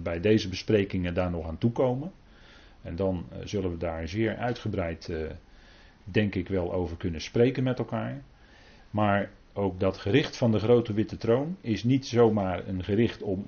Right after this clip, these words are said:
om iedereen die daar staat voor eeuwig te verdoemen. Nee, het is tot correctie. Het is bedoeld tot herstel.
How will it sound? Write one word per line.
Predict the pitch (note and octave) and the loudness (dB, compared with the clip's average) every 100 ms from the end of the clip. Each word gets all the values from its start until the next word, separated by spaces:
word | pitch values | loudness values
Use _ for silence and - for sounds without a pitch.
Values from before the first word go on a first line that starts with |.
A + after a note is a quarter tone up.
| - | -8
om | G2+ F#2+ | -6 -6
iedereen | - D3 A2 G2+ F#2+ | -4 0 2 2 2
die | G2+ | 2
daar | F#2 F#2 | 0 -2
staat | - A#2+ G2 F#2 | -2 -2 -2 -4
voor | - G2+ | -2 -2
eeuwig | - D3 G#2+ - | 2 2 2 0
te | F#2+ | -4
verdoemen. | E2+ F#2+ C3+ F3 G3 - | 0 0 2 0 -4 -6
Nee, | F#2 G2 D#3 F3+ - - | -4 -2 -4 -8 -18 -6
het | G#2 A#2 | -4 -2
is | G#2 - | -2 0
tot | G2+ - - | -2 -2 0
correctie. | D3 C#3+ G3 G#3 - E2 - - - - - | 4 6 4 -2 -6 -6 -10 -20 -20 -20 -8
Het | - | 0
is | A2+ E2+ | 0 0
bedoeld | F#2+ F#2+ B2 D3+ - | 0 6 6 4 4
tot | C3+ C#3 | 2 2
herstel. | - D#3 C#3+ - G#3 F#2+ | -4 -4 0 2 2 0